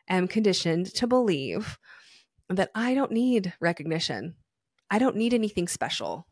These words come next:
I'm not special. I don't need anything special. Or I can just do everything, and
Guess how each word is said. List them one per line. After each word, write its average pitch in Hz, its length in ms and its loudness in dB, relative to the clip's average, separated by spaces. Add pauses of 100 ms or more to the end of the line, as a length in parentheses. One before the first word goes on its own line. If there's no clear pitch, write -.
I'm 202 120 0
not 277 200 -2
special. 202 580 -4
I 190 100 0
don't 226 140 2
need 247 120 0
anything 202 320 -2
special. - 560 -6
Or 185 260 4 (560)
I 240 100 0
can 277 140 -4
just 240 180 -4
do 220 180 -4
everything, 202 440 0
and 190 100 -4